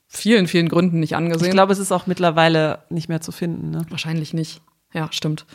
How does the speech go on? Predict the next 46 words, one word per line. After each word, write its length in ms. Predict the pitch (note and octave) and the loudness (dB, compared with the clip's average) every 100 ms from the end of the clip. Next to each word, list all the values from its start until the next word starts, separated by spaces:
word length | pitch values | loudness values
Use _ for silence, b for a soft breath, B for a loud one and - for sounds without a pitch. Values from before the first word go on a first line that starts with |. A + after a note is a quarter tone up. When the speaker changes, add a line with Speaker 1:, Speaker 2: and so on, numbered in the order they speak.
| B B B B B B B - | B B B B B B B 0
Speaker 1:
Am 120 | G3 | 2
Ende 240 | F3+ A#3 | 4 4
soll 180 | G3+ G#3 | 6 4
er 120 | A3 | 4
gesagt 320 | G3+ G3+ G3+ | 4 2 4
haben, 400 | G#3+ G3+ G3 F#3+ | 4 4 4 2
dass 180 | F#3 F3+ | 2 2
er 140 | F#3+ F3+ | 4 2
das 120 | F3+ | 2
Ganze 220 | F#3 G3 | 2 4
nicht 200 | F#3+ G3 | 2 4
veröffentlichen 640 | F#3 D#3 E3 E3 E3 E3 D#3+ | 2 0 0 -2 -2 -2 -2
will. 180 | D3+ - | -4 -6
Speaker 2:
Mhm. 140 | E3+ | -4
Speaker 1:
Hat 120 | F3+ | -2
er 100 | F3+ | -2
fünf 240 | F#3+ A3 A3+ | 2 2 4
Monate 320 | A3 G#3 F3 | 4 4 0
später 380 | - F#3 F#3 F3+ | -2 -2 0 0
dann 180 | E3+ E3+ | 0 0
aber 260 | E3 D#3+ | 0 0
im 140 | - D#3+ | 0 0
März 260 | G#3+ - | 0 -2
zweitausendzwanzig 1000 | - F3+ F3 F3 E3 - - - F3 E3 | -4 -4 -2 -2 -2 -6 -8 -2 -2 -2
doch 180 | - B3 | 0 0
gemacht 380 | - D#4 D#4+ - | 4 2 2 -2
und 240 | - G#3+ | -2 0
auf 120 | - F3+ | 0 0
seinem 200 | F#3+ F#3+ | 2 2
YouTube-Kanal 840 | G3+ A#3+ - G3+ - G3 F#3 F3 | 2 0 -4 -4 -4 0 2 4
hochgeladen. 640 | G3 G#3 E3+ D3+ E3 - G#3+ | 2 2 0 0 0 0 -2
Und 360 | - F3+ F3 | -2 -2 -2
hier 280 | - - G#3+ | -4 2 4
beginnt 400 | A3 F#3+ F#3 F#3 | 4 2 2 2
dann 140 | F3+ E3 | 2 2
der 100 | - | 2
eigentliche 460 | D#3+ F#3 E3+ E3+ | 2 2 0 -4
Fall. 280 | E3 F3 E3+ | -2 0 2
Also 280 | D#3+ D#3 D#3 | 0 0 0
wir 80 | D#3 | 0
sind 120 | F3 | -2
jetzt 140 | E3 | -2
im 120 | E3 | -4
Frühjahr 500 | D#3 - G#3+ G#3+ F#3+ | -6 2 4 6 2
zweitausendzwanzig. 1120 | - - E3+ F3+ E3 D#3 - D3+ F3 D#4 G4+ - B | -2 -4 -2 -2 -2 -2 -2 0 0 -2 -6 -12 B
Speaker 2:
Mhm. 280 | - F3 G3+ | -2 -2 -2